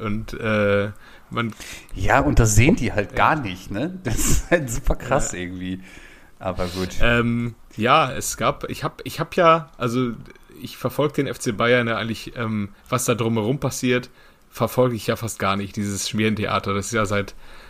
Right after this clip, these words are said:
Speaker 1: seit zwanzig, dreißig Jahren immer das Gleiche, seitdem ich mich für Fußball interessiere.
Speaker 2: Ja.
Speaker 1: Äh, und am Ende holen sie trotzdem
Speaker 2: Ja.
Speaker 1: die, die, die Titel. Und, ähm, jetzt gab's ja wieder mal irgendwie so ein, äh,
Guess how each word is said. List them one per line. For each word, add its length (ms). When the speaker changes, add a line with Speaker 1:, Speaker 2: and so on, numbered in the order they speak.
Speaker 1:
seit 260
zwanzig, 420
dreißig 340
Jahren 180
immer 200
das 160
Gleiche, 340
seitdem 280
ich 100
mich 160
für 100
Fußball 320
interessiere. 580
Speaker 2:
Ja. 120
Speaker 1:
Äh, 180
und 80
am 80
Ende 300
holen 120
sie 100
trotzdem 300
Speaker 2:
Ja. 60
Speaker 1:
die, 80
die, 280
die 300
Titel. 400
Und, 520
ähm, 280
jetzt 180
gab's 240
ja 140
wieder 220
mal 200
irgendwie 240
so 140
ein, 320
äh, 300